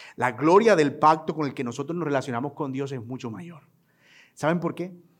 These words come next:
Porque mientras el pueblo del antiguo pacto no podía contemplar la gloria del rostro de Moisés, nosotros ahora podemos contemplar la gloria,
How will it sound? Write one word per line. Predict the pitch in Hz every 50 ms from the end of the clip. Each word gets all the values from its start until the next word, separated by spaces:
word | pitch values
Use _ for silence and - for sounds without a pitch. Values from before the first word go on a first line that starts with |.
| _ _ _ _ _ _ _ _ _ _ _
Porque | - 139 - - 156 147
mientras | 143 151 156 156 147 156 156 151 151 -
el | 143 131 -
pueblo | - - - 185 208 226 247 247 247 226
del | 202 170
antiguo | 147 139 135 - 175 190 202 196
pacto | 202 175 156 151 156 - 147 139
no | 139 147 165 175 170
podía | 220 220 208 180 208 214 208 214
contemplar | 196 190 175 - 170 151 139 120 - 156 170 185 202 185 - - - - -
la | 131 139 151 147 143
gloria | 135 147 151 160 185 208 214 208
del | 185 160
rostro | 147 165 170 170 - 185
de | 180 165
Moisés, | 156 143 131 - - 123 117 117 117 117
nosotros | 131 143 139 135 156 160 160 196 185 156
ahora | 175 165 165 170 170 147 143 151
podemos | - 127 131 139 143 160 156 -
contemplar | - 170 156 139 - 139 131 120 - 143 147 156
la | 160 151 135 127
gloria, | 117 127 131 139 151 156 156 131 117 110 107 -